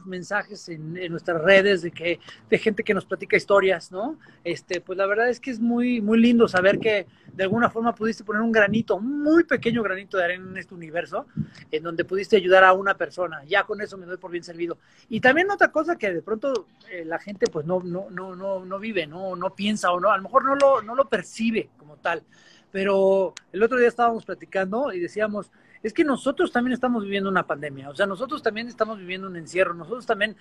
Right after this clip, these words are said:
tuvimos que salir a exponernos físicamente y a nuestras familias y a nuestros hijos, a esposas, hermanos,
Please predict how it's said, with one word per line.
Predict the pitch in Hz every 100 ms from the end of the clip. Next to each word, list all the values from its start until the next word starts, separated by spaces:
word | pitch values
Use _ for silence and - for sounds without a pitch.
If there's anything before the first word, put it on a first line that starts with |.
| - _
tuvimos | 190 214 277
que | -
salir | 165 165 240 277
a |
exponernos | 233 - 180 175 233 247 -
físicamente | 208 220 202 170 208 226 226
y | 175
a | 156 156
nuestras | 156 156 160 -
familias | 151 208 269 254 180
y |
a | 160
nuestros | 139 - 151 -
hijos, | 240 233 220
a | 143
esposas, | - 208 208 190 160
hermanos, | 143 156 196 208 139